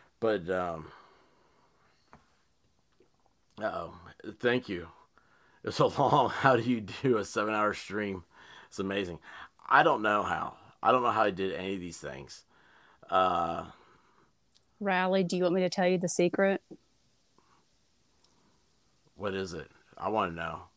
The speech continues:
Speaker 1: <laughs>
Speaker 2: The expert can talk to anyone, anything, anywhere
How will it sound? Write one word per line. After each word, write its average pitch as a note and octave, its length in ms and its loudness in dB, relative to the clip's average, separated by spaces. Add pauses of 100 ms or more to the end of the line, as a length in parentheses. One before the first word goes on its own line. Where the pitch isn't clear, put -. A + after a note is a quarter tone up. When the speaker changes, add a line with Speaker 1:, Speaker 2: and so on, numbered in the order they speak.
Speaker 1:
<laughs> C3 80 -4 (200)
Speaker 2:
The F#3 340 4
expert A#3 920 6 (420)
can F3 240 6
talk F#3+ 720 6 (480)
to F3 440 6
anyone, F#3 960 8 (640)
anything, F3 1080 10 (520)
anywhere E3+ 960 10